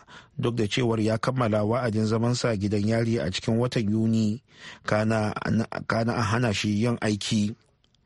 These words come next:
Jaridar Washington Post ta ce an sake shi da wuri saboda hali nagari da ya nuna. A ƙarshe, an tsige wasu shugabanni uku a wani kamfanin jiragen sama da tsaron ƙasar China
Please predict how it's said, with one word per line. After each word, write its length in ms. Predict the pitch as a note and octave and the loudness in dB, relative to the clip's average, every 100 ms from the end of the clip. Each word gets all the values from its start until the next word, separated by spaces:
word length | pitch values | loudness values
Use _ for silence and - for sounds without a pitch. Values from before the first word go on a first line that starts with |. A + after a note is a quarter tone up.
| - - - - | -20 -20 -14 -6
Jaridar 420 | G2+ G#2 A2+ A#2 | 0 0 2 0
Washington 460 | G#2+ A2 A2+ G#2 A#2 | 0 0 0 0 0
Post 220 | A#2 G#2+ | 0 0
ta 100 | A2+ | 0
ce 220 | A2 - A#2+ | -2 -2 0
an 240 | A#2 A2+ | 0 0
sake 400 | - C#3 - A#2 | -2 -2 -2 -2
shi 340 | G2 - A#2 A2+ | -2 0 0 0
da 120 | A2 | -2
wuri 400 | F#2 A2+ A2+ A2+ - - - | 0 2 0 -2 -10 -18 -10
saboda 460 | - A#2 A2+ G2+ G2+ | -4 -2 0 0 0
hali 300 | G#2+ A2 A#2 | 0 0 0
nagari 400 | C3 C3 A2+ A2+ | 0 0 0 0
da 80 | G#2+ | 0
ya 80 | G2 | 2
nuna. 460 | A2 A2 G#2 G2+ - _ - - - _ - - - - - - | 2 2 0 -2 -8 _ -20 -20 -20 _ -18 -16 -12 -12 -10 -4
A 100 | B2+ | 0
ƙarshe, 380 | C3+ B2 D#3+ D#3+ | 0 0 0 0
an 140 | D#3+ D#3 | 0 0
tsige 380 | F3+ F#3 F3+ D#3 | 0 2 2 2
wasu 320 | C3 C#3 D#3+ | 0 0 0
shugabanni 560 | D#3 D#3 C3+ A2+ A2+ B2+ | 0 0 2 2 2 0
uku 320 | - D3+ D#3 | 0 0 0
a 80 | D3 B2+ | 2 2
wani 300 | B2 C3 C3+ | 2 0 0
kamfanin 520 | D3+ D#3+ D3+ C3 B2 | 0 0 0 0 0
jiragen 380 | C3+ C3 A#2 B2 | 0 0 0 0
sama 340 | D3 C#3 C3 | 0 2 2
da 180 | A#2+ A#2 | 2 0
tsaron 380 | A2 A2+ A2 B2+ | 0 0 0 -2
ƙasar 500 | B2 B2+ A#2+ B2 A#2 | -2 0 0 0 0
China 500 | B2+ B2+ A#2+ A2+ | 0 2 2 0